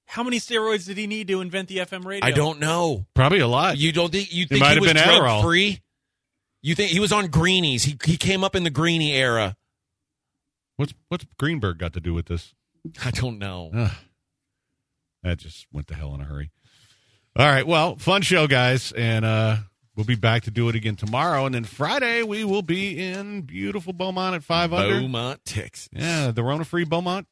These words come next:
Speaker 3: and, uh, we'll be heading back over there, so make your plans to join us if you're in the area. And, uh, we'll have a little late hits coming up next.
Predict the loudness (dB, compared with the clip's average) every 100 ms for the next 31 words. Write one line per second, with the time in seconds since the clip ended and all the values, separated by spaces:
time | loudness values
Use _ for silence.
0 | _ -6 -2 -2 -2 -2 -2 -2 -6 -14
1 | -2 0 2 2 0 0 0 0 0 -2
2 | -2 0 0 -2 _ _ _ _ -2 -2
3 | -2 -4 -2 0 -2 -4 -2 0 0 -2
4 | -4 -6 -6 -4 -2 -2 0 0 0 0
5 | -4 -8 _ _ _ _ -6 -4 -4 -4
6 | -4 -4 -6 -12 _ -6 0 0 0 -2
7 | 0 2 2 0 0 -2 0 -2 -2 2
8 | 4 4 0 -6 -6